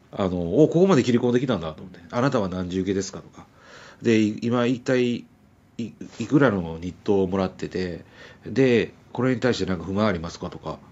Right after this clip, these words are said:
で、相談する窓口があるんですけど、相談してみたいですかとか。あ、すごい切り込んできたなと思ってたんですけど、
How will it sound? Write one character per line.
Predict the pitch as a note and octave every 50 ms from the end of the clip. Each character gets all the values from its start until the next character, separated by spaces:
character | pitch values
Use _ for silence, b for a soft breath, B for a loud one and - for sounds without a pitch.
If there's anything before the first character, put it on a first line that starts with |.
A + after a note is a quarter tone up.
| -
で、 | - A#2 A#2 A#2 A2+
相 | A2 - - C3 C#3
談 | B2 C3 C3 B2
す | - C3+
る | B2+ A2+
窓 | G2+ G2 A2 A2
口 | G#2 F2 E2+
が | F2
あ | F2+ F2+
る | G2
ん | G2+ F2+
で | E2+
す | D#2 -
け | F2
ど、 | F2+ E2+
相 | - - A#2 G#2+
談 | A#2 A2+
し | A2 -
て | A#2+
み | G#2+ G#2+
た | - G#2
い | E2
で | E2+
す | E2 -
か | - E2+
と | - - -
か。 | - - -
あ、 | - G#2+ G#2 B B B B B B B B
す | - - - D3
ご | C#3+ F3+ F3+
い | D#3+
切 | - -
り | A2+ A#2+
込 | B2 B2 B2
ん |
で | B2 D3
き | D3
た | D3 A#2+
な | G2 F#2 F2+ E2+
と | -
思 | F#2 F2 F#2
っ | -
て | G2+
た | F2 F2
ん | E2
で | D#2
す | -
け | E2+
ど、 | D#2+ F2 E2+ D#2+ D2